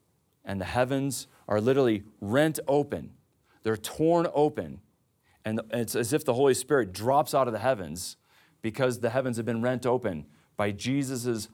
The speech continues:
humble act of submission to the prophet's summons. And Jesus submitting to baptism changes the world. Heaven and the veil of heaven is torn open, and the Holy Spirit comes down. Now, that is a very important word. And why does Mark use it?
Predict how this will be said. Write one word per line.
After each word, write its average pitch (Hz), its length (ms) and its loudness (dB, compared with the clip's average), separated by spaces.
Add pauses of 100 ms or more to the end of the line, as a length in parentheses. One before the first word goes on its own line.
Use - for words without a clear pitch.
(140)
humble 127 440 0
act 110 420 -2
of 95 120 -6
submission 107 540 -4
to 92 100 -12
the 95 80 -8
prophet's 107 520 -4
summons. 82 600 -6 (340)
And 98 180 -6
Jesus 120 420 -2
submitting 110 340 -2
to 104 100 -4
baptism 92 720 -2 (300)
changes 139 500 -2
the 123 100 0
world. 107 380 0 (800)
Heaven 156 580 0 (640)
and 107 120 -2
the 101 60 0
veil 139 380 4
of 113 80 2
heaven 117 260 0
is 104 120 -4
torn 117 300 -4
open, 104 320 -4 (320)
and 110 100 0
the 104 80 0
Holy 143 280 4
Spirit 135 400 0
comes 117 280 -4
down. 98 360 -2 (360)
Now, 107 180 2
that 151 280 2
is 147 140 -2
a 123 60 -2
very 147 240 2
important 139 440 -2
word. 123 200 0
And 101 100 -4
why 123 180 2
does 151 120 -4
Mark 143 260 -2
use 139 220 -4
it? 208 220 -2